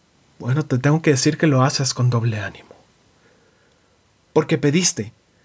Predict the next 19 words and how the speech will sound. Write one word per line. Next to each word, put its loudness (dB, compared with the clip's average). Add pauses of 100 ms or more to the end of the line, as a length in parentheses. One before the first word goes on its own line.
(500)
pero 2
luego 2
fuiste -2
a 0
ver 0
qué -2
hacías -6 (280)
tú. -12 (2250)
Se 0
trata 0
de 0
lealtad. -6 (1200)
Cuando 2
se 0
soluciona, 2 (380)
¿por 2
qué 4
nos 4
sorprende? 0